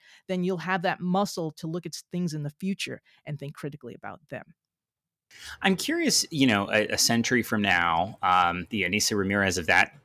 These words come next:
Speaker 2: generation who writes a similar book to Alchemy of Us, what are the technologies you think that, that, that person might write about?
Speaker 1: Oh, that's a very good question. Um, well,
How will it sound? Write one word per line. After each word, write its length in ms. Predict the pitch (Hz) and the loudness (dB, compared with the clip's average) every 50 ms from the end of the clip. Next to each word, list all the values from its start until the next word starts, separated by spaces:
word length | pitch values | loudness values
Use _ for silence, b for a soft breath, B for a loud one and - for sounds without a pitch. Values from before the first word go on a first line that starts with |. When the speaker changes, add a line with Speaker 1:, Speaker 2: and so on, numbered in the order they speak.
| - | -8
Speaker 2:
generation 800 | 120 101 110 98 95 95 95 92 95 95 - - 95 87 90 87 | -2 0 2 2 2 4 4 4 4 2 2 0 0 -2 -2 -4
who 120 | 85 110 | -4 -4
writes 360 | 101 95 104 98 95 - - - | 0 2 2 2 2 2 0 0
a 40 | |
similar 320 | - - 131 117 113 107 101 | 0 2 2 2 2 2 2
book 180 | 87 107 95 - | 0 0 -2 -2
to 80 | - | -2
Alchemy 320 | 101 95 107 - - 110 98 | 0 0 0 0 0 -2 -2
of 100 | 90 - | 0 2
Us, 300 | 98 92 95 - - B B B B B B B - | 2 2 2 2 0 B B B B B B B -4
what 100 | 302 339 | -2 0
are 80 | 403 | 0
the 80 | 403 392 | 2 2
technologies 600 | - - 240 190 185 170 339 160 143 139 120 120 | 2 2 4 6 6 6 6 6 6 6 6 4
you 40 | 110 | 4
think 220 | 104 117 107 104 | 4 4 4 4
that, 220 | 113 104 98 95 - - | 4 4 2 2 -2 -2
that, 220 | 98 104 101 95 | -2 -2 0 2
that 200 | - 101 95 - | 4 2 2 2
person 300 | - 110 104 - - 95 | 2 -2 -4 -4 -4 -2
might 120 | 90 87 90 | -2 -2 -2
write 180 | 87 85 85 87 | -2 -2 -2 -2
about? 300 | 90 98 98 107 117 - _ _ _ _ _ b b b b b b b b b _ - | -2 -4 -4 -4 -6 -8 _ _ _ _ _ b b b b b b b b b _ 4
Speaker 1:
Oh, 300 | 208 220 214 180 156 147 | 8 8 10 8 8 4
that's 220 | 147 160 208 220 - | 2 0 0 2 0
a 60 | 170 | -2
very 200 | 151 175 170 165 | 0 0 0 0
good 180 | 147 170 165 | 0 -4 -4
question. 420 | - - 180 165 - - 147 135 135 - | -2 -2 -2 -2 -4 -6 -10 -12 -6 -2
Um, 420 | - 240 254 262 254 262 254 226 - _ _ _ _ _ _ _ _ _ _ _ _ _ _ _ _ _ _ _ | 2 4 4 4 4 2 0 -4 -6 _ _ _ _ _ _ _ _ _ _ _ _ _ _ _ _ _ _ _
well, 480 | 214 214 214 302 349 392 415 427 403 | -8 0 4 4 6 6 4 2 0